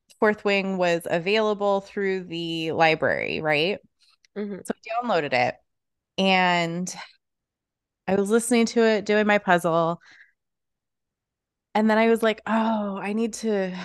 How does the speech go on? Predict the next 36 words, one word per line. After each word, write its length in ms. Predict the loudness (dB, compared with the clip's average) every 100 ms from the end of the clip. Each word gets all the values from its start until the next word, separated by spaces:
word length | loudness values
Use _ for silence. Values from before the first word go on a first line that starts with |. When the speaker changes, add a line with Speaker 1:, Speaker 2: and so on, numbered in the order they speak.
| -8
Speaker 1:
I 80 |
need 160 | -6 -6
to 80 | -4
be 80 | 0
going 220 | 2 2
to 60 | 2
bed. 440 | 2 2 -2 -8 -14 -6
Um, 800 | 0 2 4 2 0 -2 -6 -12 -18 _ -2
but 100 | 2
it'll 120 | 4
be 120 | 4
fine 440 | 2 4 4 2
because 680 | -4 -6 0 2 2 0 -4 -4
I'm 160 | -4
just 200 | -4 -4
listening 360 | -4 -4 -4 -6
to 140 | -4
my 100 | -4
pod-, 260 | 0 0 0 _ -2
or 120 | -2
to 160 | 0
my 400 | 0 0 0 -4 -10 -20 -20 _ 2
audiobook, 800 | 2 4 2 4 2 2 0 -10 -8
and, 640 | -2 2 2 0 -4 -6 -2
um, 40 |
Speaker 2:
Mm-hmm, 560 | 0 2 2 2 0 -2 0
Speaker 1:
I'll 80 | 0
Speaker 2:
mm-hmm. 60 |
Speaker 1:
listen 220 | 0 -4
to 80 | -4
that 180 | 0 0
until 180 | 0 -4
I'm 140 | -4
tired, 480 | 0 0 0 -2 -4
and 180 | -6 -4
then 400 | -4 -4 -6 -6